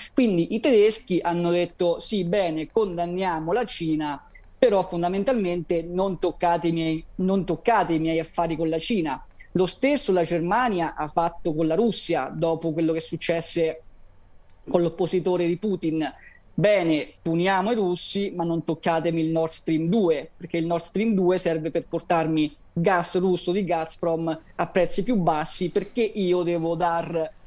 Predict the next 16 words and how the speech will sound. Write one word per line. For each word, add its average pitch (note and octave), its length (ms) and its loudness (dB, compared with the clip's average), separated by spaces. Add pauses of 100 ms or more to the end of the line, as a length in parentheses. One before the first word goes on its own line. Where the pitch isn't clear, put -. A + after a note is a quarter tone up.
tra F3 100 0
virgolette, F3+ 560 0
da F3 120 0
mangiare E3+ 640 0
alla D#3+ 160 0
mia E3 220 0
industria E3 500 0
pesante". E3 720 0 (360)
Ebbene, B3 600 0
eh, G#3 200 0
io C4 160 0
posso G3 320 -4
dirti G3+ 340 -4
che G3 80 2
secondo A#3 480 2
me F#3 260 -2